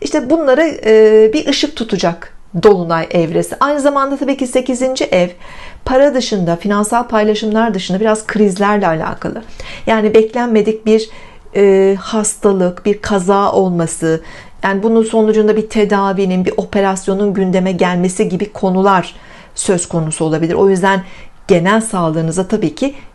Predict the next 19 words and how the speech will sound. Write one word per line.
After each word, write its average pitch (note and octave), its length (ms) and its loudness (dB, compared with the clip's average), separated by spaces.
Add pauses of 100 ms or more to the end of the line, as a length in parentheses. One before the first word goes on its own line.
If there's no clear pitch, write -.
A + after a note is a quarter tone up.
(120)
dikkat A3+ 320 -2
etmenizde E3+ 560 -2
fayda F3 500 0
var. - 300 -10 (500)
Ee, F#3 880 0 (120)
bununla C4 380 2
birlikte A#3+ 680 0
artık A3+ 360 0
kronik A#3 400 0
hale G#3+ 220 2
gelmiş G3+ 460 0
bir G#3+ 100 -2
problemi G3+ 560 2
de - 80 -2
artık - 320 -6
çözmek G#3 400 2
için F#3+ 220 -2
gerçekten, G3 580 0 (500)
e, - 120 -2